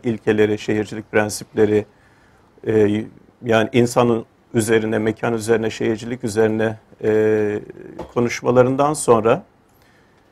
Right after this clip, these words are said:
e, biraz bize hep fantazi yapıyor, hayal kuruyor ve uygulamadan çok uzak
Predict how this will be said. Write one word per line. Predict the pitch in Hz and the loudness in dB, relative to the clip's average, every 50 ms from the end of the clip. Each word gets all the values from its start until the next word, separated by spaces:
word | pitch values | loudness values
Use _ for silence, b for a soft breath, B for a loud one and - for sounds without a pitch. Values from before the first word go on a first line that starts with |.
| b b b _ _ - - | b b b _ _ -6 0
e, | 117 117 117 113 110 117 - | 2 4 4 4 2 -2 -8
biraz | 131 123 156 156 165 165 165 160 147 | -2 2 4 6 6 6 6 4 -2
bize | 147 143 143 156 151 | -4 0 2 4 6
hep | 160 160 - - | 6 4 2 0
fantazi | - - 139 139 139 139 156 143 135 147 160 | 2 4 4 4 4 4 0 0 2 2 2
yapıyor, | 151 147 131 - - 127 123 131 131 | 2 2 2 0 2 2 2 4 4
hayal | 127 123 127 135 143 143 127 | 4 4 6 6 4 4 0
kuruyor | - - 131 117 113 113 120 135 151 151 - - | 0 0 2 4 6 6 6 6 4 2 -2 -2
ve | 120 135 139 | 0 2 2
uygulamadan | 147 131 135 139 147 143 147 143 143 139 147 160 160 | 4 2 2 2 2 2 2 2 2 2 0 0 0
çok | - - 165 151 - | 0 -2 -2 -2 0
uzak | - 131 117 139 151 147 147 - - - | 0 0 2 2 2 0 0 -4 -12 -20